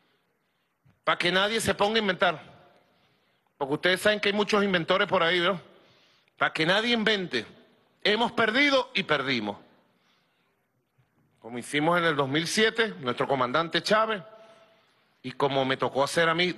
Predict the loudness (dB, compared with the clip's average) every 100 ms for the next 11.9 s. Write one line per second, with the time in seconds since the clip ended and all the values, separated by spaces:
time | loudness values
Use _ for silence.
0 | -2 0 2 2 0 0 0 0 0 -2
1 | -2 -2 -8 -20 -20 -20 -20 -6 -4 -2
2 | 0 0 2 0 0 0 2 2 2 2
3 | 2 0 0 -2 -2 -2 -2 -2 -4 -4
4 | -18 _ _ _ _ _ _ _ _ _
5 | _ -8 -4 0 0 2 2 0 0 -2
6 | -2 -2 -2 -2 -6 -16 -20 _ _ _
7 | _ -2 0 0 0 2 0 0 -2 -2
8 | 0 0 0 0 0 0 -2 -6 -12 -20
9 | -20 -20 -20 _ _ 0 0 2 0 0
10 | 0 0 0 0 -2 -2 -2 0 0 0
11 | -2 -2 -2 -2 0 0 2 0 0